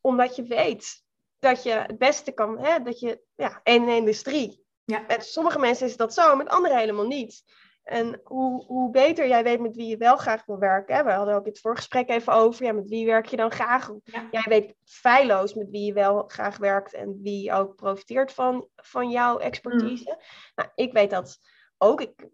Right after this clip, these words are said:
Speaker 1: weet, wist het niet altijd. Ik weet het steeds beter. Ik, ik word er steeds duidelijker in. Ehm,
Speaker 2: Evolueert ook gewoon, hè? Ik bedoel, je ideale
Speaker 1: Het
Speaker 2: klant is
Speaker 1: evolueert
Speaker 2: iets,
Speaker 1: ook.
Speaker 2: gewoon steeds iets wat, wat, wat do-, ook doorgroeit. Dat vergeten
Speaker 1: Ja.
Speaker 2: mensen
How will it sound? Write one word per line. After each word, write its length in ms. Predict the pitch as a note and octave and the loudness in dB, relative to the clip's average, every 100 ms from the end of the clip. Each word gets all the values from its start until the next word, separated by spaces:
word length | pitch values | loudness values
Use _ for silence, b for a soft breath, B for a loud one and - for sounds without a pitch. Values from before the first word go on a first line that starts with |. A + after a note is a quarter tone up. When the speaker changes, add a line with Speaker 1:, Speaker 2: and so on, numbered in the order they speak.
| _ | _
Speaker 1:
weet, 400 | - F3+ F3+ - | -6 -4 -4 -6
wist 160 | G3+ G3 | -8 -6
het 80 | G3 | -2
niet 160 | G3+ | -2
altijd. 380 | F3+ F3 A#3+ D4 | -4 0 4 4
Ik 80 | C4 | 2
weet 120 | E3+ | -6
het 80 | F#3 - | -6 -10
steeds 220 | - F3 | -12 -2
beter. 460 | F#3 G3+ A#3+ A#3 | 4 4 4 0
Ik, 200 | A3+ - | -2 -6
ik 100 | - | -18
word 160 | - - | -18 -18
er 80 | - | -16
steeds 280 | - F#2+ - | -14 -10 0
duidelijker 440 | G3 A3 A3 A3 | 2 2 2 -2
in. 500 | C3+ A3 G#3+ G#3+ b b b _ | 0 0 0 -6 b b b _
Ehm, 360 | - F#3 F#3 G3+ | -6 -4 -2 -2
Speaker 2:
Evolueert 640 | - F4+ C#4+ A#3 C#4 D#4 | -4 -2 0 2 0 0
ook 180 | F#3 F#3+ | 0 0
gewoon, 380 | - F#3+ F3+ F#3 | 0 -2 0 0
hè? 80 | A#3 | -2
Ik 60 | B3+ | -2
bedoel, 160 | A#3+ | 0
je 140 | A#3+ A#3+ | 0 -2
ideale 360 | B3 B3 A3 | 0 2 2
Speaker 1:
Het 40 | A#3 A#3+ | 2 0
Speaker 2:
klant 20 | |
is 40 | B3 G3+ | 0 0
Speaker 1:
evolueert 200 | F3+ E3+ | -2 -4
Speaker 2:
iets, 100 | - | -6
Speaker 1:
ook. 80 | G#3 | -4
Speaker 2:
gewoon 220 | A#3+ A#3+ | -4 -2
steeds 340 | - B3+ C4+ | 0 0 -2
iets 260 | - B3+ - | -4 -8 -4
wat, 260 | A#3 A#3 B B B B | -4 -4 B B B B
wat, 200 | - A#3+ | -4 -2
wat 200 | G#3+ A#3+ | 0 0
do-, 120 | G3 - | 2 4
ook 260 | D4 C#4 | 4 4
doorgroeit. 600 | G#3+ G3 F3+ - F#3+ F#3 | 4 4 4 -2 -2 -2
Dat 140 | G#3 - | -4 -12
vergeten 340 | - A#3+ A#3 | -8 -6 0
Speaker 1:
Ja. 60 | G#3+ | 0
Speaker 2:
mensen 180 | - | 0